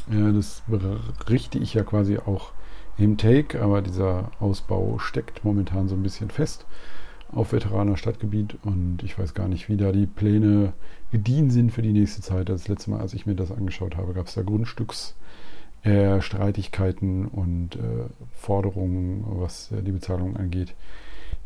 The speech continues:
die, was das Rechtliche auch angeht, irgendwie schwierig waren und dementsprechend ergibt sich da nicht viel.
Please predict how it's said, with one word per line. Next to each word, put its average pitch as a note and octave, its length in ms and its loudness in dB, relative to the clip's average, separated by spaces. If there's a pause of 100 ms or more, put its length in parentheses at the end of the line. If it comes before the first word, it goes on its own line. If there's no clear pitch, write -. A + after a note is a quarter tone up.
(100)
die, F#2+ 460 2
was G#2 300 -2
das F2+ 180 -4
Rechtliche G2+ 360 2
auch F2 120 4
angeht, F2+ 460 4
irgendwie F2 300 0
schwierig F#2 460 0
waren F#2+ 220 0
und F2+ 160 -2
dementsprechend F2+ 580 -2 (920)
ergibt A#2+ 280 8
sich B2 80 2
da A2 140 10
nicht G2+ 160 6
viel. F2+ 300 2